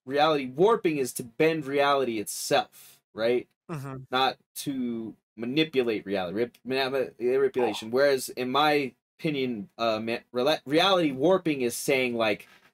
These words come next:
Speaker 1: gravity is no longer gravity, right? Gravity's
Speaker 2: Yeah.
Speaker 1: spaghetti now, or some shit, 'cause you just don't have to follow the laws of physics anymore. That's not what reality manipulation is, which is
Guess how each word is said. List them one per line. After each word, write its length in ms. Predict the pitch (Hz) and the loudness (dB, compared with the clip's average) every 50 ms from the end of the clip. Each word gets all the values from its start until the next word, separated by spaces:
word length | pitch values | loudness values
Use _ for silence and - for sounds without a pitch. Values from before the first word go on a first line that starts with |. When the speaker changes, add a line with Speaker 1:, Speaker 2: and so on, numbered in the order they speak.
| _ _ _ _ _ _ _ | _ _ _ _ _ _ _
Speaker 1:
gravity 560 | 151 151 147 147 147 139 139 135 139 131 127 | 2 2 4 2 2 0 0 -2 0 0 2
is 140 | 123 113 110 | 0 0 2
no 120 | 131 131 127 | 0 2 4
longer 320 | 127 127 123 113 107 104 | 4 4 2 2 -2 -2
gravity, 500 | 87 110 117 113 110 107 98 98 92 90 | 0 2 2 4 4 2 0 -2 -4 -2
right? 360 | 92 98 104 107 107 98 - _ _ _ | 0 0 2 2 0 -2 -4 _ _ _
Gravity's 400 | - 117 120 117 113 117 110 - | -2 0 0 0 0 -2 -4 -4
Speaker 2:
Yeah. 220 | 156 147 127 101 104 | -2 0 0 0 2
Speaker 1:
spaghetti 300 | 127 120 107 98 90 90 | 2 0 0 0 -4 -6
now, 300 | 92 87 - - - - _ _ _ _ _ _ _ _ _ _ _ | -10 -12 -12 -14 -16 -20 _ _ _ _ _ _ _ _ _ _ _
or 80 | 117 117 | -4 -4
some 200 | - - 120 107 | -2 -4 -4 -6
shit, 300 | - - - 98 - - | -6 -4 -4 -4 -4 -6
'cause 180 | - 139 135 147 | -8 -4 -2 -2
you 80 | 147 | 0
just 260 | 131 139 139 - - | 0 0 -2 0 2
don't 180 | - 135 135 131 | 2 2 2 2
have 180 | 135 127 123 - | 0 -2 -2 -4
to 80 | - | -4
follow 280 | - - 123 120 117 113 | -2 0 2 2 2 0
the 60 | 113 | -2
laws 360 | 110 107 113 107 107 104 - - | -2 0 0 0 0 0 -2 -8
of 60 | - | -6
physics 440 | - - 175 190 143 117 - - - | 0 2 2 2 2 -2 -6 -8 -8
anymore. 360 | 104 101 98 95 95 87 90 | -8 -6 -6 -8 -8 -4 0
That's 240 | 107 127 131 - - | 0 0 0 0 -2
not 300 | 135 135 135 131 110 113 | 0 2 2 2 2 0
what 280 | 117 104 - 90 98 | -2 -2 -2 -6 -4
reality 380 | 110 117 117 117 113 113 107 107 | 0 2 2 2 2 0 -2 -4
manipulation 920 | 104 104 104 104 101 - 95 92 92 110 151 208 233 226 - - 120 110 | -4 -4 -2 -4 -4 -4 -4 -4 0 2 2 2 2 2 -2 -4 -4 -4
is, 220 | 107 107 101 95 | -4 -4 -4 -4
which 160 | 104 101 - | -6 -6 -6
is 300 | 104 101 92 92 - - | -6 -6 -6 -8 -12 -16